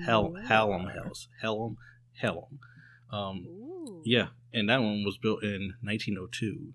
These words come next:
Speaker 1: and apparently that one's another, there's a nice little haunted house along the road. But that, I think that's a story for another day. Mm. Yeah.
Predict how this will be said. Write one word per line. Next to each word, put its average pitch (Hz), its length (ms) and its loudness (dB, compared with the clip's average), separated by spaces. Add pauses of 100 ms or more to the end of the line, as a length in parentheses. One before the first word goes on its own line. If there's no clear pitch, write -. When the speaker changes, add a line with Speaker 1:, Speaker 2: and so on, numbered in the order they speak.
(100)
Speaker 1:
and 101 240 -8
apparently 107 340 -4
that 101 160 -4
one's 98 160 -8
another, 101 520 -12 (840)
there's 107 160 0
a 107 60 -4
nice 104 300 2
little 101 180 2
haunted 110 440 2
house 95 460 -2 (140)
along 101 320 2
the 95 80 0
road. 95 460 2 (1160)
But 113 220 -2
that, 147 220 -2 (100)
I 135 40 -2
think 170 180 0
that's 214 180 -2
a 180 40 0
story 143 300 -2
for 104 140 -8
another 95 540 -2
day. - 360 -10 (2250)
Mm. 113 140 4 (760)
Yeah. 117 260 -2